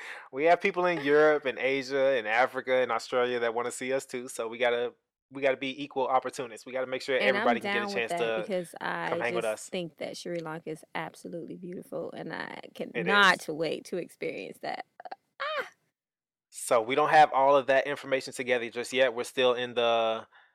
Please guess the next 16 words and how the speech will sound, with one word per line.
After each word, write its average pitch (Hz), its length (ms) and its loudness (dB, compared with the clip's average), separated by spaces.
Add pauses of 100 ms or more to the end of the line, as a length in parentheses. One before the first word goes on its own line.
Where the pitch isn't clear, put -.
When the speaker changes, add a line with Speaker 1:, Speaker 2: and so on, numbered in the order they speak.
(300)
Speaker 2:
the 113 120 -4
process 123 560 4
of 113 280 -4
putting 123 280 0
all 117 260 6
the 110 360 2 (120)
things 117 200 -4
Speaker 1:
The - 60 -14
Speaker 2:
together, 180 220 0
the - 60 -8
Speaker 1:
logistics 208 320 -2
and - 80 -4
Speaker 2:
scheduling, 233 400 -2
the - 80 -4
Speaker 1:
stuff, - 40 -2
yeah. - 60 -4